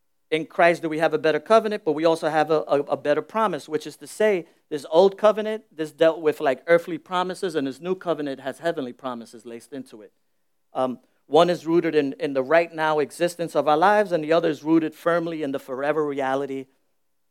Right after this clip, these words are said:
of our position and our posture before God, praising and singing forever. Right? That's what it says. Every nation, tribe, and tongue, all flossing their own little cultural expression of who they are before God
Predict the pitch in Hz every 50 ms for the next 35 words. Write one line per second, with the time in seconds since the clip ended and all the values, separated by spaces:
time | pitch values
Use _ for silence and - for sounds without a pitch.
0 | _ _ _ - 127 131 131 131 127 - 143 120 113 147 151 139 - 113 95 90
1 | _ _ _ _ _ _ - 135 131 127 123 - - 151 139 139 135 - 131 113
2 | 120 113 - 135 123 120 117 107 117 123 123 120 120 117 _ _ _ - 139 135
3 | 139 127 127 127 127 123 117 - - 131 120 117 117 113 113 _ _ _ _ -
4 | 110 117 120 113 87 82 _ _ _ _ _ _ _ _ _ _ _ _ _ _
5 | _ _ _ _ _ _ _ _ _ - 139 160 175 156 151 143 156 156 147 143
6 | - - 180 139 120 - - 147 139 147 139 151 156 143 - 160 139 - - -
7 | 151 143 139 143 139 131 - 170 147 135 107 87 _ _ _ _ _ _ _ _
8 | _ _ _ _ _ _ _ _ _ _ _ - 135 139 147 147 - - - -
9 | 151 147 147 147 - 160 143 135 131 131 139 135 135 135 135 135 135 131 127 -
10 | - 151 139 131 - 147 131 131 123 - - - - 147 139 - - 123 120 113
11 | _ 139 135 131 123 123 123 120 117 113 110 113 - - 120 117 113 113 104 120
12 | 117 113 98 90